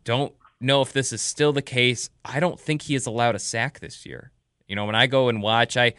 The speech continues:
I, it's kind of unfair for me to, like, chart everything. It's also a lot of work, uh, and a lot of rewatching for, for not a lot of,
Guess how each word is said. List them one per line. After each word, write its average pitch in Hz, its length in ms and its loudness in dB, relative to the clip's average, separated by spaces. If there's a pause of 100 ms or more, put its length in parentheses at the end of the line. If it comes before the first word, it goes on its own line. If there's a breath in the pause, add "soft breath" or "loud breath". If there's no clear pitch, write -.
(460 soft breath)
I, 156 240 8 (260)
it's - 220 -4
kind 180 220 6
of 147 60 4
unfair 131 400 4
for 120 120 -8
me 117 120 0
to, 110 60 2
like, 98 220 -2
chart 110 320 -4 (800)
everything. 113 880 0
It's 107 120 -14
also 107 280 0
a 92 40 -4
lot 92 200 0
of 90 100 -8 (360)
work, 95 440 -8 (280)
uh, 90 240 -4
and 80 180 -12
a 92 40 -12
lot 98 180 -2
of 95 80 -8
rewatching 92 600 -4
for, 85 260 -12 (280)
for 98 80 -12
not 92 180 -4
a 87 40 -6
lot 87 180 -4
of, 82 100 -8